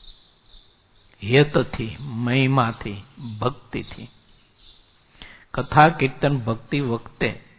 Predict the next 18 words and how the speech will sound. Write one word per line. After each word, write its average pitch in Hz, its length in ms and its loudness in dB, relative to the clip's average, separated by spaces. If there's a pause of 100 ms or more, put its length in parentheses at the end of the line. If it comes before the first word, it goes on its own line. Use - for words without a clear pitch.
(800)
ઇતર 160 320 2
બીજી 151 340 4
પ્રવૃત્તિ 135 540 2
ગોતવી 113 540 -2
નહીં. - 200 -12 (1900)
કોઈ 165 240 12
પણ 151 220 6
હોય, 120 220 4
ગમે 131 360 2
તેવું, 117 460 0
બહુ 139 240 4
અતિશય 147 640 0
આવશ્યક 143 680 2
હોય 135 200 0
તો 123 200 -6
વાત 117 240 -2
જુદી 147 300 0
છે, - 160 -4